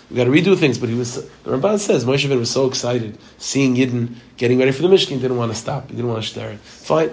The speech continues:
so Klal Yisrael gets involved in the Mishkan, we gather all the funds, we build the Mishkan, v'chulu, and the Rebbeinu Shalom says to Moshe, "Okay, listen, now the Mishkan is up,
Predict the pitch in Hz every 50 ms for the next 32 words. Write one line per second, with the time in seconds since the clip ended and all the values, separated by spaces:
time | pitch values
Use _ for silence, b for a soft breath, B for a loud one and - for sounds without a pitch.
0 | B B B B - - 120 - 135 143 143 143 143 135 123 127 120 120 - 117
1 | 117 113 110 107 - 120 147 160 - - - 147 135 120 117 120 B B B B
2 | B B B - 123 127 127 - - - 123 113 117 107 117 113 113 110 113 110
3 | - - 175 160 156 147 131 117 117 107 110 160 190 175 170 165 156 151 - -
4 | 135 127 127 120 - 165 175 165 160 143 - B B B B B - 120 123 117
5 | 123 135 143 143 139 - 143 139 135 131 127 - 131 127 127 - 143 147 147 143
6 | - - - 123 113 113 113 104 - 113 113 117 123 120 123 123 120 - - 117
7 | 120 123 131 202 196 156 - - - B